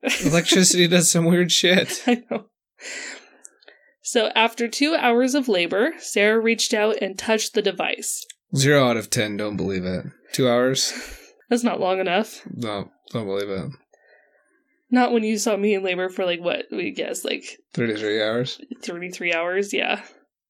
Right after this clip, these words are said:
Speaker 1: Witnesses said that when she touched the device, the inner rotor started moving. However, after a few moments, it stopped and did not start the self-perpetuating motion that was expected.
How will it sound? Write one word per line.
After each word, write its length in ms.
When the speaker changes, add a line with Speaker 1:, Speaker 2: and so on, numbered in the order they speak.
Speaker 1:
Witnesses 680
said 400
that 360
when 220
she 220
touched 380
the 80
device, 580
the 200
inner 240
rotor 340
started 440
moving. 520
However, 420
after 280
a 40
few 220
moments, 420
it 160
stopped 460
and 160
did 140
not 180
start 320
the 100
self-perpetuating 1000
motion 380
that 120
was 180
expected. 760